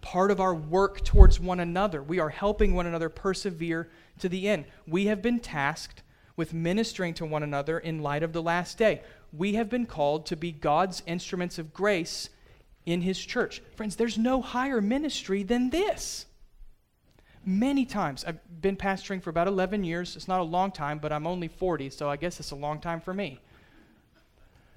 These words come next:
Many times, I've had Christians come to me, church members come to me and say, "I'm never gonna do anything significant for the Lord because I can't do a public thing. I don't preach. I'm not an upfront person.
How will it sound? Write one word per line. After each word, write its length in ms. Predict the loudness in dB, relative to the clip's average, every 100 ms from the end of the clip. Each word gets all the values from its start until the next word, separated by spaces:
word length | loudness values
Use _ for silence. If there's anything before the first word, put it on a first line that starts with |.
| -20 _ _ _
Many 360 | 0 4 6 4
times, 520 | 2 0 0 -4 -10 -12 -4
I've 160 | 0
had 160 | 0 0
Christians 400 | -2 -2 -4 -6
come 200 | -4 -4
to 100 | -4
me, 100 | -6
church 300 | -4 -4 -4
members 240 | -6 -6 -6
come 140 | -6
to 120 | -4
me 120 | -4
and 100 | -4
say, 320 | -4 -2 -4 -6 -16 -4
"I'm 180 | 0 2
never 260 | 4 2
gonna 160 | 0 0
do 200 | -2 -2
anything 340 | -2 -4 -4
significant 680 | -4 -6 -4 -2 -2 -4 -6
for 100 | -6
the 120 | -6
Lord 420 | -2 0 0 0 -6 -20 _ _ _ _ _ -8
because 240 | -4 -2
I 80 | -2
can't 280 | -2 -4 -2
do 140 | 0
a 60 | 0
public 520 | 0 0 0 -2 -4
thing. 340 | -6 -4 -4
I 60 | -4
don't 240 | -4 -4
preach. 360 | -2 -2 -2 -6
I'm 100 | -6
not 180 | -2 0
an 60 |
upfront 360 | 0 -2 -4 -4
person. 480 | 0 -2 -2 -6